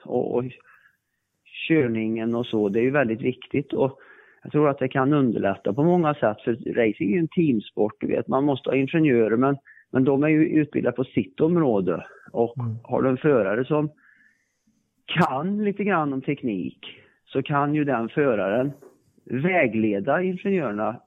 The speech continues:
Speaker 1: nej, vi går däråt istället, och då kan ju de finputsa den vägen kanske lite mer. Så att i
Speaker 2: Mm.
Speaker 1: slutändan så tror jag att det där är, det var en väldigt bra,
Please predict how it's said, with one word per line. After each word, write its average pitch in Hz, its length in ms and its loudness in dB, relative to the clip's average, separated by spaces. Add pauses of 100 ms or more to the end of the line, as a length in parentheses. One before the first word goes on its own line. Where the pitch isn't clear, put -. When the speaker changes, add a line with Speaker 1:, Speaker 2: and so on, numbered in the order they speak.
(140)
Speaker 1:
nej, - 220 -6
vi - 80 -6
går 147 220 -4
däråt 143 540 0
istället, 104 460 -2 (300)
och - 100 -2
då 139 120 4
kan 156 220 0
ju 196 80 0
de 135 300 0 (600)
finputsa 147 520 2
den 196 240 2
vägen 131 360 0
kanske 123 340 -6
lite 127 360 -4 (120)
mer. 110 500 -2 (320)
Så 151 60 0
att 147 100 -4
i 160 40 4
Speaker 2:
Mm. 156 80 -2
Speaker 1:
slutändan 165 480 0
så 196 100 -6
tror 196 160 -4
jag 175 60 2
att 175 80 -4
det - 200 -4
där 156 120 -2
är, 151 220 0 (340)
det 190 180 -10
var 196 140 -2
en 170 80 -4
väldigt 147 340 -2
bra, 123 420 -2